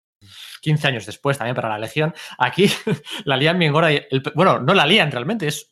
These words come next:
algo que, que, que no influye en nada, que no romp-, que no invalida nada del anterior, pero que, que incrementa la mitología, ¿no? Lo que decíamos al principio de, del principio de la Legión, tantos autores aportando una mitología, eh, en construcción orgánica por muchas mentes pensantes,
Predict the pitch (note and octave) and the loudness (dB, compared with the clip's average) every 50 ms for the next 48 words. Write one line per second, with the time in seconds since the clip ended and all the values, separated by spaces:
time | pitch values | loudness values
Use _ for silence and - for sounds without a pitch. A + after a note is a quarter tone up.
0 | - - D3 D#3 G3+ G#3 G3+ E3 C#3 B2+ - B2+ A#2 A2+ A#2 A2+ - B2+ C3+ F3 | -8 -6 -6 -4 -6 -6 -6 -6 -6 -6 -6 -6 -8 -8 -8 -8 -6 -2 0 0
1 | G3 F#3+ - D#3+ C#3 B2+ B2+ C#3 F#3 A#3 G#3+ D#3 - - D3 F#3 F#3 G3 G3 F#3+ | 0 0 -2 -4 -2 -2 -2 0 0 0 0 -2 -2 0 0 0 0 0 -2 -4
2 | F#3 - - - - - D3+ D3+ F#3 A3+ G#3+ G3 F3+ G3 G3 F3 D#3+ D#3+ D#3 D3+ | -6 -10 -16 -16 -8 -2 0 2 4 4 4 4 4 4 4 4 4 4 4 2
3 | D3 C#3+ C#3+ C#3 C#3 D#3 F3+ A3 - - C#3 B2+ - C3+ B2+ A#2+ - - - - | 2 2 0 -2 -4 -4 -6 -6 -4 -4 -4 -4 -4 -4 -6 -6 -8 -10 -18 -20
4 | - _ - D3 C#3 C#3 C3 C#3 C#3+ C3+ E3+ G#3+ A3 - E3 C3+ B2 A#2+ A#2 - | -20 _ -8 -6 -4 -4 -2 -2 -2 0 0 0 0 2 2 0 0 -2 -4 -8
5 | A#2+ A2+ G#2+ - - C3 A2 A2+ C#3+ G3 F#3+ D3+ - D3+ C#3+ C#3 G#3 A3 A3 G3+ | -8 -8 -8 -8 -6 -6 -6 -4 -4 -4 -4 -4 -4 -4 -4 -4 -4 -4 -4 -4
6 | G#3+ G#3 - F3 - A#3 G3+ F#3 F#3+ F3 E3+ E3+ E3 D#3 - - - - - D#3 | -6 -6 -8 -6 -6 -6 -4 -4 -2 -2 0 0 -2 -2 -4 -8 -14 -6 -4 -4
7 | C3+ - D#3 C#3+ F#3 G3 G3 F3+ F3 E3+ E3 - G3+ G3+ D#3+ F3+ F3+ E3+ F3+ - | -4 -2 -2 -2 0 2 4 4 4 2 2 0 0 0 2 2 0 0 0 -2
8 | F3+ E3 D#3 - E3+ D#3 - D#3+ C3 - C3+ - F3+ F#3+ F#3+ E3 - D#3+ D#3 D#3+ | -2 0 0 0 -2 0 -2 -2 -2 -4 -4 -2 -2 -2 -2 -4 -4 -4 -4 -2
9 | E3+ E3+ E3+ - - - - - - - D#3 D3 - D#3+ C#3+ C#3 - - F3+ F3+ | 0 0 0 -2 -4 -10 -20 -16 -6 -4 -2 0 2 2 2 2 0 0 0 2
10 | F3+ F3 E3 D#3+ D#3 D3+ - _ _ _ _ _ _ - E3 D#3 D#3 D#3 D#3 D#3 | 4 4 4 4 2 0 -4 _ _ _ _ _ _ -4 0 2 4 4 4 2
11 | D#3 D3+ D#3+ D#3+ D3+ D3+ - D3+ D3 - - - D#3 D#3+ D#3+ D#3 D3 D3 D3+ D3+ | 2 2 2 0 0 0 -2 -6 -8 -8 -6 -4 -2 0 2 2 2 2 2 2
12 | D3+ C#3+ C#3 C#3 B2+ C3+ D3 D#3 D#3 D3+ C#3 - C#3+ C3+ - C3+ B2+ C3 D3+ E3 | 0 0 0 0 2 2 2 2 2 0 -2 -2 -2 -4 -2 -4 -4 -4 -4 -4
13 | - E3+ D3+ C3+ D3 D#3 D#3 D3+ E3 C#3+ - C#3+ C#3 C#3 C3+ C3+ F3 F#3 F3+ E3 | -4 -4 -4 -4 -2 -4 -4 -4 -4 -6 -6 -6 -4 -4 -4 -2 -4 -4 -4 -4
14 | E3 F#3 G3 - - | -6 -8 -10 -12 -14